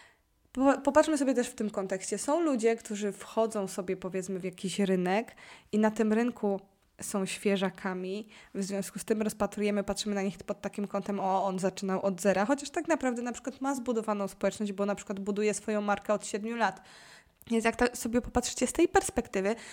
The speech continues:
tak naprawdę bardzo ciężko jest znaleźć osobę, która zbudowałaby fajnie prosperujący, dający dobre utrzymanie biznes online w czasie krótszym niż rok.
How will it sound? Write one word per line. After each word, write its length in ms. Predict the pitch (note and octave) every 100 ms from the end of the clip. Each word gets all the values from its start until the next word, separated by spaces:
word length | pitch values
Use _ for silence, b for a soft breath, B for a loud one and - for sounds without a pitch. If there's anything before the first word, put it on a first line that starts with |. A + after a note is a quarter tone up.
| B
tak 140 | B B3+
naprawdę 520 | C#4 C#4+ B3+ A#3 C#4 B B -
bardzo 500 | G3 A3+ B3 C#4 E4+
ciężko 560 | - B3 A3 - G#3+ -
jest 280 | A3 A3 A3
znaleźć 640 | G#3+ A3+ D4 E4+ B3 -
osobę, 680 | - G#3+ - G#3+ F#3 F#3 B3 B B B
która 640 | - - C4+ A#3 G#3 G#3+ - -
zbudowałaby 1300 | A3 A3 G#3+ G#3+ A#3 C4+ C#4+ B3+ F#3 - F#3+ G3+ C4+ - - _ _ - _ -
fajnie 520 | - - A#3+ D4+ D4+
prosperujący, 1080 | D4+ B3 - - A#3 A3+ A3+ A3+ G#3 - A#3+
dający 500 | A3 G#3+ A3 G#3+ G3
dobre 380 | A#3 A#3+ D4+
utrzymanie 800 | D4+ A#3+ - A3+ G#3+ F#3 G#3 C4 D4 B B
biznes 480 | G#3+ C#4+ C#4+ C4 C4 -
online 480 | A3 G3+ A3 C#4 D#4 B B
w 180 | - -
czasie 360 | D4 C4+ C4+
krótszym 600 | C4+ - C4+ - G#3 G3+
niż 400 | G3 G#3 G#3+ - _ _
rok. 460 | A#3+ C4 - - -